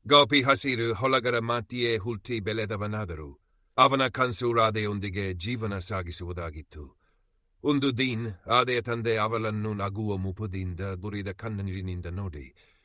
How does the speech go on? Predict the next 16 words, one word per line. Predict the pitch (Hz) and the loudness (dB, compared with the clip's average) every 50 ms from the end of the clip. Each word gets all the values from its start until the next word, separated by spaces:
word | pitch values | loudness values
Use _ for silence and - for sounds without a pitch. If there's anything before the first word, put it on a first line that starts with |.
| _ - | _ -2
"ನಿನ್ನ | - 151 156 156 151 | -2 2 4 6 6
ಹಳ್ಳಿಯ | 131 127 135 131 127 131 127 120 | 6 6 4 2 2 2 2 2
ಗೋಪಿಯ | 113 120 127 127 117 - 123 117 | 2 2 0 0 0 0 0 0
ಬಗ್ಗೆ | 110 101 120 110 - 117 107 | 2 0 -2 -4 -2 -4 -4
ಹೆಚ್ಚೆಚ್ಚು | 107 110 - 113 104 - 110 | -4 -4 -6 -8 -8 -6 -6
ಯೋಚಿಸಬೇಡ. | 104 101 107 104 98 - 85 - 87 85 78 76 71 - - _ _ _ _ _ _ _ _ _ _ _ _ - | -6 -4 -4 -6 -6 -8 -10 -10 -10 -10 -10 -12 -14 -14 -18 _ _ _ _ _ _ _ _ _ _ _ _ 4
ಅವನಿಂದ | 127 135 131 131 127 123 120 117 110 | 4 4 4 4 0 0 0 0 0
ನಿನಗೆ | 110 110 110 113 113 104 92 98 95 92 | 0 0 0 -2 -2 -2 -2 -2 -4 -4
ಭವಿಷ್ಯವಿಲ್ಲ" | 82 101 98 92 92 - - - 90 80 78 69 67 67 69 - - _ _ - 82 | -4 -4 -4 -4 -6 -8 -8 -10 -10 -10 -10 -12 -12 -14 -16 -18 -20 _ _ -12 -10
ಎಂದು | 82 82 85 78 | -10 -8 -8 -8
ಹೇಳಿದರು. | 90 87 82 85 76 71 - - - - - _ _ _ _ _ _ _ _ _ _ _ - - | -8 -8 -8 -8 -10 -12 -14 -16 -18 -20 -20 _ _ _ _ _ _ _ _ _ _ _ 2 8
ರಾಧೆ | 127 135 131 131 123 | 8 8 8 8 2
ತಕ್ಷಣ | - 127 120 113 - - 123 117 113 | -2 -2 -4 -2 -2 -4 -2 -2 0
ಗೋಪಿಯನ್ನು | 104 120 120 104 - 120 110 104 104 101 101 98 | 0 0 0 0 0 -2 -2 -2 0 -2 -4 -4
ಭೇಟಿಯಾಗಲು | 92 113 113 98 101 101 98 95 92 90 90 95 95 104 | -2 -2 -4 -4 -4 -4 -4 -2 -4 -4 -4 -4 -6 -6
ಓಡಿದಳು. | - - 110 120 110 98 90 80 76 69 - - 76 | -6 -6 -4 -4 -4 -4 -6 -8 -8 -12 -14 -18 -20